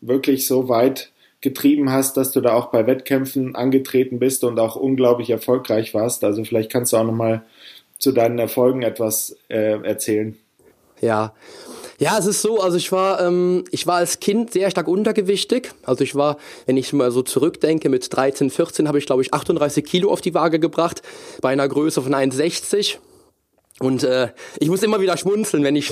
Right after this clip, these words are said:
Speaker 2: <laughs> wenn ich meine eigene Lebensgeschichte so ein bisschen erzähle.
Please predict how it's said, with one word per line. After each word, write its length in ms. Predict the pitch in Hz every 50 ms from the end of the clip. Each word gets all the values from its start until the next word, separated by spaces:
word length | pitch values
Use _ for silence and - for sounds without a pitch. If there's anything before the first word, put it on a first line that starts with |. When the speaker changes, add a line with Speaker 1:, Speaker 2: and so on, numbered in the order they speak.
| - - 208
Speaker 2:
<laughs> 140 | 208 - -
wenn 180 | 196 185 175
ich 120 | 175 165 -
meine 300 | 165 156 151 156 147 147 - - - - -
eigene 260 | 131 139 156 156 151
Lebensgeschichte 760 | 147 151 175 190 165 143 - - 135 - 139 139 - - 139
so 60 | 127
ein 80 | 135 123
bisschen 300 | 131 135 - - 135 127
erzähle. 520 | 123 123 - - 120 123 131 143 156 156